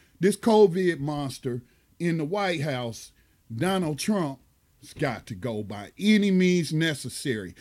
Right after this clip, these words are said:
And if that means voting for a Biden Harris ticket, then so be it. But I'm telling you, man, Hillary Clinton, I just wish she would go away.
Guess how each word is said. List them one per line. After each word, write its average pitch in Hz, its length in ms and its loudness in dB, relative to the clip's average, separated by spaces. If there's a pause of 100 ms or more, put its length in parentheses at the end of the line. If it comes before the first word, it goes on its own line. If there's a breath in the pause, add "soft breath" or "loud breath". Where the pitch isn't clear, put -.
(120)
And 123 160 0
if 113 140 -6
that 185 240 0
means 185 300 0
voting 165 380 -2
for 143 300 -2
a 107 40 -4
Biden 160 500 -4
Harris 165 380 -6
ticket, 170 460 -6 (360 soft breath)
then 127 500 2 (120)
so 147 340 2
be 117 420 0
it. 73 180 -20 (440)
But 110 380 -6 (180)
I'm 143 240 -6
telling 131 380 -2
you, 104 120 -4
man, 98 440 -8
Hillary 139 400 -2
Clinton, 143 360 -6
I 131 120 -6
just 113 300 -6
wish 156 360 -2
she - 240 -4
would 95 300 -10 (100)
go 120 360 -4 (420 soft breath)
away. 120 680 -4